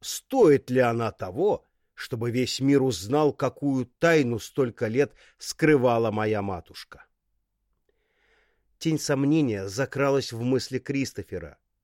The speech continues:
и он задал вопрос, надеясь, что получит другой ответ. «Я правильно тебя понимаю? Если твоя сестра...» «Да.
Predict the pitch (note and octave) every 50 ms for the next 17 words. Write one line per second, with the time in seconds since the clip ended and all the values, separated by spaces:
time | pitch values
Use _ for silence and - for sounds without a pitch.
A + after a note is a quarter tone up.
0 | _ - C3 A#2+ A#2 A2+ G2 F2 A#2 A#2+ A2+ G#2+ A#2+ A#2 A2 C3 C#3 - D#3+ F3
1 | E3+ B2+ F#2 - - - - G2+ G2+ G2 F#2+ F2 F#2 G#2 A2 A#2 A2 - - -
2 | B2 - A#2+ A#2 A#2 G#2 F#2+ - A2+ G2+ G2+ A#2+ C3 D3 D3+ D3 D#3 C3 G#2 F2
3 | - _ - - - - _ _ _ _ _ _ _ _ _ _ _ _ _ _
4 | _ _ _ _ _ _ _ _ _ _ _ _ _ _ - E2+ G2+ A#2+ A2+ -
5 | C3+ C#3+ F3 A3+ B3+ C4+ A#3+ A#3 G3 - - D3+ C3 C3+ A#2+ - B2 A#2+ A#2 A#2+
6 | A2+ A2+ G2 D#2+ - - _ _ _ _ _ _ _ _ _ _ _ _ - D#2+
7 | D#2 F2+ C3 F3 E3 - - D3 B2 - A#2+ B2+ C3 C3 C#3 D3+ D3+ - - -
8 | G#2 - - - _ - C3+ D3 D3 C#3 A2 - _ _ _ _ _ _ _ _
9 | _ _ _ _ _ _ _ _ _ _ F#2+ F#2+ F#2 E2 D3+ D3+ C#3 G2+ D#2